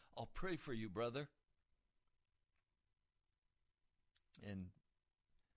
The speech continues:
what some people mean when they say that is, "I'll send nice feelings your direction.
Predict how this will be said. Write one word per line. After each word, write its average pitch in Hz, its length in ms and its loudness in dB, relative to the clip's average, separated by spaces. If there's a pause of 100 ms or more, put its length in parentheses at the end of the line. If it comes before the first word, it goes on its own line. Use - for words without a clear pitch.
(600)
what 90 200 -12
some 101 220 -2
people 87 320 -4
mean 87 300 0
when 85 140 -2
they 85 120 -2
say 90 300 -2
that 90 220 -4
is, 90 260 -6
"I'll 107 180 -4
send 101 460 0
nice 104 280 -2
feelings 92 560 -4
your 87 120 -4
direction. 82 640 -8